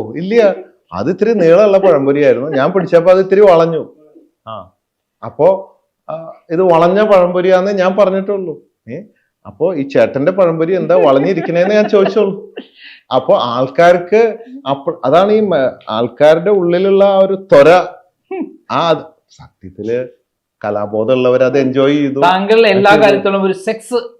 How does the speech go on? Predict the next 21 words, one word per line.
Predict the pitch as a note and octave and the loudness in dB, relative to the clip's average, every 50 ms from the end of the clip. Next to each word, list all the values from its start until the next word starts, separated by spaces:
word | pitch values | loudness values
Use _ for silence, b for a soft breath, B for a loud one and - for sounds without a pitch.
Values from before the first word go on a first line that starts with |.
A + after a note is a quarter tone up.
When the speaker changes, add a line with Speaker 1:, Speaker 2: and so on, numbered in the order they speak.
| _ _ _ - | _ _ _ -8
Speaker 2:
അതിന്റെ | D#3+ E3 E3+ F3+ E3 | -6 -4 -4 -4 -4
ഇന്നർ | E3 E3+ F3 F3+ F#3+ F#3+ | -2 2 2 4 4 6
ആയിട്ട് | F3 E3+ E3 D#3+ D#3+ - E3+ E3 - | 4 4 2 0 -4 -6 -6 -6 -4
കൂട്ടിയിട്ടാണ് | D#3 C#3+ C#3 C#3+ E3+ E3+ E3 E3+ D#3+ D3+ D3 C#3+ C#3+ C#3+ B2+ | -6 -6 -4 -4 -6 -6 -2 -2 0 0 0 -2 -2 -4 -6
എല്ലാം | C3 C3+ C#3+ D3 - - | -2 0 0 0 0 -2
പ്രവർത്തിക്കുന്നത് | C#3 C3+ C3 B2+ B2+ B2+ C#3 B2 C#3 C3 C#3 C#3 C3+ C#3+ C#3 B2+ | -2 -2 -2 -2 -4 -6 -8 -10 -8 -8 -8 -4 -4 -4 -4 -4
എന്നാണ് | B2 B2+ B2+ B2+ C3 C3 A#2+ | -6 -8 -10 -8 -8 -10 -10
അദ്ദേഹം | A#2+ C3 C#3 C#3 C#3 _ _ _ | -12 -12 -14 -16 _ _ _ _
Speaker 1:
ഉം. | G2 _ _ _ _ - | _ _ _ _ _ -8
Speaker 2:
കൃത്യമായി | E3 E3+ E3+ - F#3 E3+ F3 E3+ E3 E3 | -8 -6 -2 -2 0 2 2 0 2 0
പറഞ്ഞിരിക്കുന്നത്. | C#3+ C3 B2+ B2 A2+ A2 G#2 G2+ G2+ F#2+ F2+ F#2 F2+ _ _ - | -2 -2 -2 -6 -8 -8 -10 -14 -14 -16 -16 -18 -20 _ _ -8
Speaker 1:
സെക്സ് | A2+ G#2+ - - | -8 -8 -6 -4
ചെയ്യാണ്ട് | D3+ D#3 D#3 D#3 E3 E3+ | 0 0 2 2 4 2
ആരും | D#3+ D#3+ F3 E3+ | 2 2 2 0
ഉണ്ടാവില്ലല്ലോ, | E3 D3 C#3+ D3+ D#3+ D#3+ D3 C#3 C3 B2 A#2 G#2+ | 0 2 2 2 2 0 -2 -2 -2 -2 -2 -4
നമ്മളൊക്കെ | F#2+ G2 A#2 B2+ B2+ - D3+ D3 | -4 -4 -4 -4 -2 -2 -4 0
ഉണ്ടായത് | C#3+ C#3+ C#3 C#3+ D3+ D#3 D#3+ | 2 2 2 2 2 -2 -2
ഈ | D3+ D#3+ | 0 -2
സെക്സ് | D3 - - D#3+ | -2 -2 -2 -6
ചെയ്തിട്ട് | D#3+ D#3 D#3+ D#3 D#3 E3 | -4 -2 -2 -2 -4 -4
തന്നെയല്ലേ. | D#3+ E3+ E3+ D#3+ D3+ C#3+ B2+ | -4 -4 -4 -4 -2 -2 -4